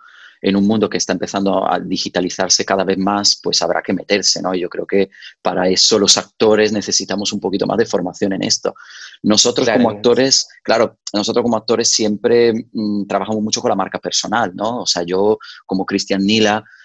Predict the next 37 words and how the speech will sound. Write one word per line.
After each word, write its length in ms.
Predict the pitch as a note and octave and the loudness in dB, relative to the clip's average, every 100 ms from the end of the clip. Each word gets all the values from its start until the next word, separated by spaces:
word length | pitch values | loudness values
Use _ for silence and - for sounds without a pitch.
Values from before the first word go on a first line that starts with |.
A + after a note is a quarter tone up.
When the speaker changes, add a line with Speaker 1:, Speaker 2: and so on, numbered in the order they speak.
| - - | -16 -2
Speaker 1:
pues 320 | F#2 - - | 0 0 0
tengo 200 | G2+ G2+ | 0 0
que 100 | G2 | 2
venderme 360 | F#2 F#2+ F#2+ G2 | 2 2 0 -2
como 160 | F#2+ F#2+ | -2 -4
actor 480 | - A#2+ A#2+ B2 | 0 4 6 4
y 140 | A2+ F#2+ | 2 0
tengo 240 | F#2 G2 | -4 -2
que, 240 | G2+ F#2+ F2+ | -2 -2 -4
Speaker 2:
Mm. 160 | B2 A2+ | -2 -2
Speaker 1:
tengo 160 | G2+ G#2 | -2 -2
que 100 | - | 0
ser 200 | G#2 F2+ | 0 -2
visible. 640 | F#2 - A2+ G#2+ E2+ D#2 _ - | 0 2 2 0 -2 -6 _ -6
Entonces, 480 | G2+ A2 G#2+ B2 - - | -2 0 0 0 -2 -4
¿qué 120 | - C3+ | 0 2
relación 440 | D3 C3+ - B2 | 2 0 0 0
hay, 140 | A#2 | 0
por 140 | A#2 G#2 | -2 -4
ejemplo, 220 | G#2 G2+ | -2 -2
entre, 180 | G2 G2 | -2 -2
Speaker 2:
Totalmente. 220 | G#2 - | -2 -2
Speaker 1:
entre 260 | G2+ G2 G#2 | -4 0 0
marketing 600 | G#2 G#2 A2 A2 A2 G2+ | 2 0 0 -4 -4 -2
digital, 540 | G2 F#2+ - G2+ G#2 G2+ | -2 -6 -2 0 2 2
marca 320 | G2+ G2 G2+ | 0 -2 -4
personal 600 | G2 F#2+ - F#2 G2+ G#2 - - _ | -2 -2 -2 0 0 -2 -6 -20 _
y 200 | G#2 G2 | -4 0
un 100 | G2 | 0
poco 440 | G2 F#2+ G2+ G2 - | 0 0 2 2 0
actores? 760 | - - F#2+ F2+ F2 - - - | -6 -2 0 2 0 -2 -4 -4
¿Cómo, 440 | G#2+ A2+ A2 G2+ | 0 2 2 0
cómo 180 | G2+ A2 | 0 -2
fusionamos 560 | A2+ - G#2 F2+ F#2+ - | 0 0 0 -2 -4 -6
estos 160 | - | -6
tres 120 | - - | -8 -8
conceptos? 640 | F2+ - - - - - | -8 -8 -10 -10 -12 -12